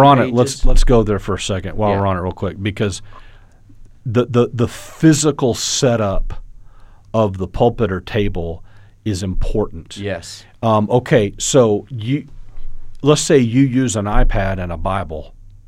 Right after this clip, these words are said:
Speaker 2: or you're gonna use a Bible and notes. You gotta have a surface large enough where all that sets out easily, like you just said.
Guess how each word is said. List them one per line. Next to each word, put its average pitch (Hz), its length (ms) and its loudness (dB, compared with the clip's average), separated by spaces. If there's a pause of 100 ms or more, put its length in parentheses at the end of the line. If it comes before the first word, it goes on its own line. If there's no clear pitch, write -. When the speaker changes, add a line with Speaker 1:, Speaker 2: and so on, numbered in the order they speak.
(600)
Speaker 2:
or 104 180 2
you're 104 160 2
gonna 120 160 0
use 101 260 -2
a 87 100 -4
Bible 98 840 0
and 92 540 -6 (100)
notes. 98 360 -6 (360)
You 131 160 0
gotta 151 260 2
have 117 460 -2
a 98 140 -10
surface - 1040 -6 (420)
large 110 580 0
enough 87 520 -8 (200)
where 107 180 -2
all 120 240 4
that 127 180 -2
sets - 340 -6
out 101 200 -4
easily, 92 320 -6
like 87 200 -8
you 113 280 -4
just 107 500 -8
said. 92 300 -6